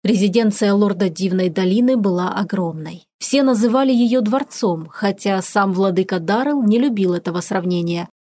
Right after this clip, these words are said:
как и не любил, если его величали королем. Правителем, владыкой, господином, но не королем. Ведь корону он так и не надел. Много веков назад он с кучкой таких же свободолюбцев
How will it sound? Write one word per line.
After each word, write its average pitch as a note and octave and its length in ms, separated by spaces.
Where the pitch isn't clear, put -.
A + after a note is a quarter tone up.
как D4 220
и C4+ 60
не A#3+ 100
любил, A3 360
если G3 340
его G3 260
величали F#3+ 560
королем. F#3 560
Правителем, A3+ 760
владыкой, G#3 720
господином, G#3 840
но C4 120
не A#3+ 140
королем. F#3+ 520
Ведь G#3 260
корону A3 460
он G3 220
так F#3+ 220
и F#3 120
не F#3+ 120
надел. F3+ 460
Много A3+ 360
веков G#3+ 400
назад A3 600
он C4+ 260
с - 100
кучкой B3+ 420
таких A3+ 360
же G3+ 140
свободолюбцев G3+ 1000